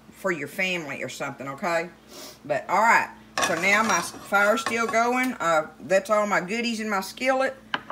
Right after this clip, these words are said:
I'm gonna take me some of this, uh, pasta water. And gently pour that in there. Okay? And I had about a half a cup in this one.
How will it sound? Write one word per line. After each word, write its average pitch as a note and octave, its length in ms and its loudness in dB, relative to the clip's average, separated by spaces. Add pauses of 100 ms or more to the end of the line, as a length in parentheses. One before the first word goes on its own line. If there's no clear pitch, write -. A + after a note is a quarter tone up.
(160)
I'm F#3 80 -6
gonna F3+ 140 -4
take A3 280 4
me A3+ 140 -2
some A3+ 220 -4
of A3 80 -6
this, A#3+ 300 -4 (300)
uh, A3 260 8
pasta B3+ 500 4
water. E3+ 460 4 (3000)
And G3+ 300 6 (220)
gently A3 340 6 (100)
pour A3+ 240 6
that A3+ 220 6
in G3+ 200 2
there. C#3 260 0 (2000)
Okay? G3 420 4 (2250)
And C#3+ 120 0
I F#3 60 4
had F3+ 260 6
about F3+ 180 12
a E3 60 6
half F3+ 320 6
a - 100 -8
cup D#3 220 2
in C#3 100 -2
this D3+ 300 -4
one. G2 160 -6